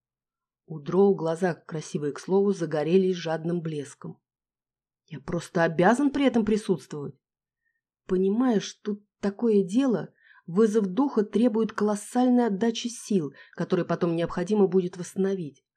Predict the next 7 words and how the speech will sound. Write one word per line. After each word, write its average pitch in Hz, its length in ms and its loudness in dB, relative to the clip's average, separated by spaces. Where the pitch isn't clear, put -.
А 175 100 -2
лучше 233 320 -2
всего 165 440 -2
это 240 200 0
происходит 220 560 -2
через 233 280 -2
пищу, - 520 -8